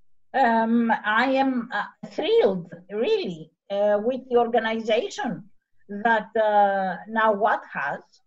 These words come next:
So, I mean, it's there, and it's there for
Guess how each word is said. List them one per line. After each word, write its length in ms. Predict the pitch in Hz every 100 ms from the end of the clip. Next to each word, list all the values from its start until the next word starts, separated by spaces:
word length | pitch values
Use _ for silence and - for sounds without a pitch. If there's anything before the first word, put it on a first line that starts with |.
| _ -
So, 460 | 240 208 190 - _ _ _ _ _
I 40 | 240
mean, 160 | 254
it's 280 | 233 180 185
there, 560 | 190 254 370 233 - -
and 180 | 240 240
it's 280 | 220 - 233
there 340 | 240 233 240
for 520 | 240 - 220 220 214